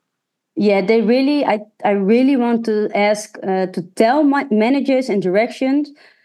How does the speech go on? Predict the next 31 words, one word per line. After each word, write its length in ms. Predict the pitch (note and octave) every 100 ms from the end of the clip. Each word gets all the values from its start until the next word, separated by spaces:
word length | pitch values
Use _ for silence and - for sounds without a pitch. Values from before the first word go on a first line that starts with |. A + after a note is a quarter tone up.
| _
not 280 | F#3+ G#3+ B3+
only 240 | - A#3 G#3+
to 120 | G#3
focus 440 | - G#3 G3+ F#3
on 220 | - F#3+
education 680 | F#3 F#3+ F3+ F#3 F#3 F3+ F3+
about 460 | E3+ - E3+ E3+ D3
leadership 680 | E3 G#3+ A3+ A3+ - A3
and 160 | G3+ F#3
those 240 | F#3 A3+
kind 220 | A#3 A#3+ B3
of 80 |
stuff, 400 | B3 - D4 F4 - _ _ _
but 160 | G3+ G3+
also 320 | G3 A3 A#3
to 120 | A3+
focus 380 | F3+ G#3 G#3 G#3+
on 140 | G3
education 760 | F3+ F3+ F#3 G3 F#3+ F#3+ F#3+ F#3
about 400 | E3+ F3 F3 E3+
A 160 | - F3+
I 260 | F3 F3 E3+
technology 560 | F3+ F3 F3+ F3+ E3+ F#3
to 120 | F3+
get 240 | F3 F3+
a 40 | E3+
basic 500 | D3+ G#3+ A3+ A#3 F#3+
knowledge 520 | F#3 E3+ G#3 C4 -
out 220 | - B3
of 160 | B3 A#3+
it, 220 | C#4+ D4+